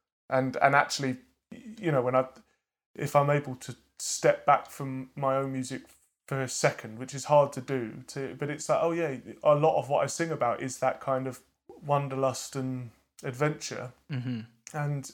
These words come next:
Speaker 1: it's what gets me going, you know?
Speaker 2: Yeah. It's hard to write a song about your trip from the bathroom to the bedroom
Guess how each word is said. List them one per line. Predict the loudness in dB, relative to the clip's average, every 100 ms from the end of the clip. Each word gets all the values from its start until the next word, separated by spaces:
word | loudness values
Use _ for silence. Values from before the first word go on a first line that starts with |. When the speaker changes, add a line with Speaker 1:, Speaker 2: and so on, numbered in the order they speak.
| -8
Speaker 1:
it's | -8 -2
what | -2 -4 _ _ -10
gets | -8 -6 -6
me |
going, | -2 0 -2 -8 -10
you |
know? | -10 -10 -14 -12
Speaker 2:
Yeah. | -6 -4 -4 -8 _ -14 -6
It's | -6 0
hard | 2 2 0
to | -2
write | 0 0 0 -4 -8
a | -6 -4
song | -2 -2 -2
about | -2 -2 -2 -4 _
your | -4 0 2 2 0 -2 -8 _ _ _ -10
trip | -2 0 0 -8
from | -8 -4 -2 -4 -6 -8 -14 -12
the | -6
bathroom | -2 -2 -4 -6 -6 -8 -12 _ _
to | -10 -8
the | -6
bedroom | -6 -6 -6 -8 -8